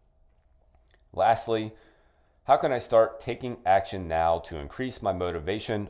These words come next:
for the future? Okay? Remember that you're always setting yourself up for either success or less success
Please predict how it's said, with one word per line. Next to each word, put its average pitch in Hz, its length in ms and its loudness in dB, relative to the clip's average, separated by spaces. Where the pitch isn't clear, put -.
for 85 400 -2
the 71 140 -10
future? - 500 -14
Okay? 123 340 4
Remember 104 600 2
that 87 500 4
you're 85 300 -2
always 110 600 6
setting 98 560 0
yourself 87 560 0
up - 540 2
for 85 460 -2
either 85 240 -6
success - 800 2
or 90 440 0
less 90 420 2
success - 680 -6